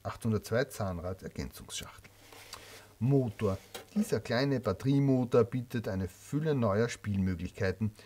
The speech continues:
Er bewegt Autos und Züge und lässt Windmühlen kreisen. Er läuft vor- und auch rückwärts. Einhundertdrei, vier Komma fünf Volt Batteriemotor, zerlegbar,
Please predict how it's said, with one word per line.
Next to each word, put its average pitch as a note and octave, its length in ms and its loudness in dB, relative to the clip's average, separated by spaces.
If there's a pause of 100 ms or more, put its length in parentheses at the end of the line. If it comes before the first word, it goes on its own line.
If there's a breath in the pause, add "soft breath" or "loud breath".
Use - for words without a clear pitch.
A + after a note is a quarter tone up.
(180 loud breath)
Er A#2 80 0
bewegt C#3 340 0
Autos F#3+ 420 0
und E3 140 -2
Züge F3 300 0
und A#2+ 160 -2
lässt A#2+ 260 -4
Windmühlen C3 540 0
kreisen. D#2+ 500 -6 (160)
Er F2+ 100 -6
läuft E2 240 -6
vor- G2+ 440 0
und E3+ 100 -2
auch - 220 -2
rückwärts. F2+ 800 -6 (680 loud breath)
Einhundertdrei, D#3+ 760 2
vier D#3 200 -4
Komma D#3 180 2
fünf D3 280 -2
Volt A#2+ 160 2
Batteriemotor, C#3+ 760 2
zerlegbar, G2 600 -4